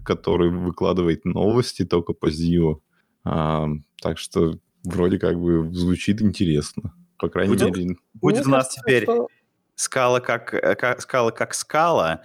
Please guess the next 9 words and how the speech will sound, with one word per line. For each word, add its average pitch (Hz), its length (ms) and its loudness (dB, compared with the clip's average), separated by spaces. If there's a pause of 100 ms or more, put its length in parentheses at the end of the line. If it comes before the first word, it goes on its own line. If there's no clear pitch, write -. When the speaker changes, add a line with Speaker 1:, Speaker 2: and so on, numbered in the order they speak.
(200)
Speaker 2:
Scala 107 440 0
как 104 280 -4
Java, 107 640 0 (280)
функциональная 104 840 0
Scala 78 340 -2 (100)
и 101 100 0
Zio 101 440 4
Scala. 69 480 -2 (240)
<laughs> 135 80 -2